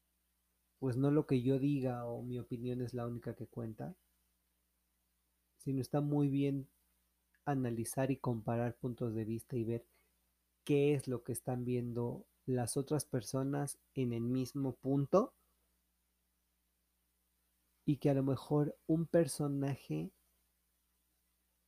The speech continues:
que para mí es el villano o no es un ejemplo positivo, para otro puede sí serlo, porque cada uno habla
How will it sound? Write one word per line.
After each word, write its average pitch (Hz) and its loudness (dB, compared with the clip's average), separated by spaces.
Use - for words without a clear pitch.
que 139 0
para 123 0
mí 131 0
es - -8
el 127 -2
villano 139 -2
o 139 -2
no 135 -4
es - -10
un 139 -8
ejemplo 131 -6
positivo, - -6
para 123 6
otro 131 4
puede 123 2
sí - -10
serlo, 131 -2
porque 135 0
cada 147 2
uno 139 2
habla 131 0